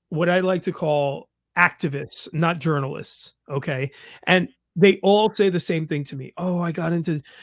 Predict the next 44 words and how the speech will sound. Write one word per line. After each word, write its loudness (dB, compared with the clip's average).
news 4
so -6
I -2
can -4
change -2
the -4
world." 0
And 0
I, 4
uh, -6
am -2
a -6
crusty -4
old -2
timer -2
now -4
at -8
this -4
stage -4
of -2
my 0
life. -6
So 2
my 8
response 2
to -4
them 0
is, -4
"Really? 2
You 0
got 2
into -2
the 0
wrong 2
business 0
then." -12
They're 4
like, 4
"What 4
do 4
you 4
mean?" 2
I'm -2
like, 0